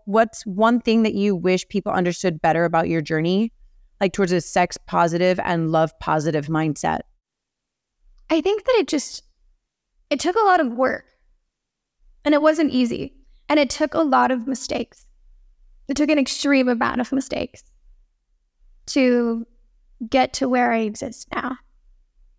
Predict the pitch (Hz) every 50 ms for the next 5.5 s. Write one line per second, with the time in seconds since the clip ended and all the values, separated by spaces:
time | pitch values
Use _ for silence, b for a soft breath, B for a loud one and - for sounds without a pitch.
0 | _ - 269 269 254 254 247 247 240 240 233 233 233 233 - - - _ _ _
1 | _ _ _ _ _ _ _ _ _ _ _ _ _ _ _ - 285 277 277 302
2 | 302 330 - - - 294 294 285 285 302 294 359 392 359 254 - - 240 - -
3 | _ _ _ _ _ _ _ _ _ _ 277 285 277 269 254 254 269 294 311 302
4 | - - _ _ _ 269 285 294 330 302 240 285 277 294 302 285 - - - -
5 | - 226 - - 294 294 - - - -